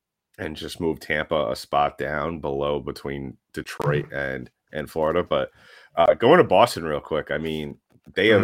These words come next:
Speaker 2: Mm-hmm.
Speaker 1: been having a fantastic start to the season. I don't think anyone, including myself, really predicted that they were gonna be this good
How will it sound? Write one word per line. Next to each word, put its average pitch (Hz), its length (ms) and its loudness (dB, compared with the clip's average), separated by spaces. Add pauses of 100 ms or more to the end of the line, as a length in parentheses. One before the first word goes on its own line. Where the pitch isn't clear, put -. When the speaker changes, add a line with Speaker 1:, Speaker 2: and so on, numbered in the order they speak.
Speaker 2:
Mm-hmm. - 80 -4
Speaker 1:
been 80 120 -4
having 78 680 -4 (320)
a 82 80 -2
fantastic 92 720 2
start 87 280 0
to 85 100 -6
the 73 100 -8
season. 82 420 -6
I 78 100 -6
don't 92 160 -8
think 104 280 -4
anyone, 82 420 -4
including 80 360 -4
myself, 80 480 -6
really 76 500 -4 (600)
predicted 98 560 4
that 80 200 0
they 82 140 4
were 85 140 2
gonna - 160 -4
be 80 120 -8
this 78 220 -6
good 90 380 2